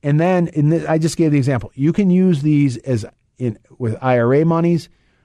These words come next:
Um, you can use them, uh, with non-I R A money. How, how you can invest with these, and you know, for some it might make sense too. You've had some growth. You wanna, you wanna say, uh, "Look, I'm gonna reposition the money in this 'cause now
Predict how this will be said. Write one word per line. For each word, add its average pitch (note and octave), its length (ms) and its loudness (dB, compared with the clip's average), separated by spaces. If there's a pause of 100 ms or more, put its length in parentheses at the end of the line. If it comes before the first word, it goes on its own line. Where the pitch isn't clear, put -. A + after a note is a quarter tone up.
(140)
Um, G2+ 520 -4
you A#2+ 140 -4
can B2 180 -4
use B2 280 0
them, A#2+ 440 -2
uh, G2+ 320 -8
with G2+ 180 -6
non-I D3+ 400 0
R D#3 120 0
A D#3 80 -2
money. D3+ 420 -2 (440)
How, C3 240 -4 (420)
how C#3 240 0
you C#3 200 0
can C3+ 160 -8
invest B2+ 420 -2
with A2 140 -6
these, G2 320 -2 (640)
and F#3 200 0
you F#3+ 120 0
know, F3+ 140 2
for D3+ 140 -2
some F3+ 360 0
it D3+ 100 0
might C#3+ 200 0
make D3 200 0
sense D3 260 -2
too. G3 220 2
You've C#3+ 160 2
had B2 280 0
some A#2+ 140 -4
growth. D3 360 0
You C3+ 80 0
wanna, B2+ 220 -2 (120)
you C3+ 140 -2
wanna B2+ 220 -2 (240)
say, C3+ 480 0
uh, A#2+ 160 -6
"Look, C3+ 200 -2
I'm C3 60 0
gonna C3 140 0
reposition C3+ 480 0
the C3 80 -2
money C#3 200 0
in C#3+ 60 0
this D3+ 180 -2
'cause A#2 200 -2
now C3+ 340 0